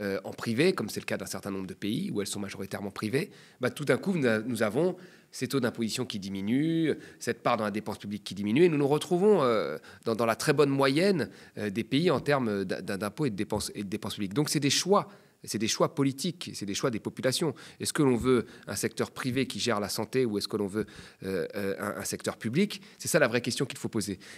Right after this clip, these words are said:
Et ensuite, sur l'argent que ça coûte, parce qu'il y a beaucoup de gens qui disent : « Oui, mais moi, ça me coûte cher, j'en ai marre de payer. »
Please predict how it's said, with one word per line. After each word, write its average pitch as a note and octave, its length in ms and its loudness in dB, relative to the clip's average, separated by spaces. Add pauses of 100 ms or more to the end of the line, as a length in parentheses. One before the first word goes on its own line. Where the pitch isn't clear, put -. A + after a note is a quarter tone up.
(120)
Et A#2 80 4
ensuite, A#3 480 2 (260)
sur A2 220 0
l'argent C#3+ 400 6
que - 100 -4
ça A#2+ 100 -2
coûte, - 460 -2
parce - 80 -6
qu'il - 80 2
y A#2+ 40 10
a - 20 4
beaucoup A#2+ 160 0
de C#3 60 0
gens E3 40 6
qui D3+ 60 6
disent : « B2+ 120 2
Oui, E3 100 6
mais C#3+ 100 6
moi, D#3+ 100 8
ça D3 140 4
me B2+ 60 2
coûte - 180 -2
cher, F3+ 160 8
j'en C3 120 4
ai C3+ 60 8
marre D#3 160 8
de C3+ 80 4
payer. » A#2 320 4